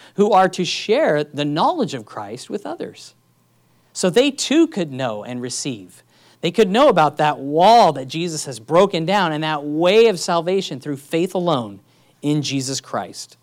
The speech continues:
And this is one of our roles. We are partakers of Christ and his kingdom. How will people know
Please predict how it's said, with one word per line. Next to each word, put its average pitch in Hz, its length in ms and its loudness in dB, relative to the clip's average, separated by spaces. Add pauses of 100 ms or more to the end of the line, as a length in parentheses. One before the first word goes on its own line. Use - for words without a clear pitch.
(2000)
And 120 100 -8
this 156 160 0
is 160 120 -4
one 170 160 0
of 151 100 0
our 147 180 6
roles. 131 680 0 (640)
We 208 280 -4
are 180 200 4
partakers 160 1120 -8 (260)
of 147 200 -2
Christ 156 500 -6
and 139 160 -12
his 139 160 -10
kingdom. 127 640 -12 (880)
How 302 300 0
will 294 180 2
people 240 420 -4
know 165 600 -4